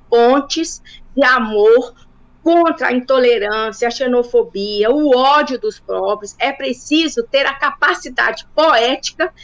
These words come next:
de sonharmos juntos. E os movimentos populares, nós, enquanto Pastoral do Menor, que fazemos parte desses movimentos populares,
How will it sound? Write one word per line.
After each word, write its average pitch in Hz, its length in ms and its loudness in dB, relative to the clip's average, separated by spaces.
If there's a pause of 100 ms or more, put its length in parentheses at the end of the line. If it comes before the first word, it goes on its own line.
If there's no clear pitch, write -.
(160)
de 262 140 -4
sonharmos 277 840 -2
juntos. - 600 -10 (440)
E 285 120 4
os 370 180 4
movimentos 320 840 2
populares, 247 920 -2
nós, 285 640 2
enquanto 254 440 -4
Pastoral 269 600 -2
do 233 80 -4
Menor, 208 320 -4
que - 80 -20
fazemos 320 680 -2
parte - 340 -4
desses 202 300 -4
movimentos 196 500 -4
populares, 208 500 -4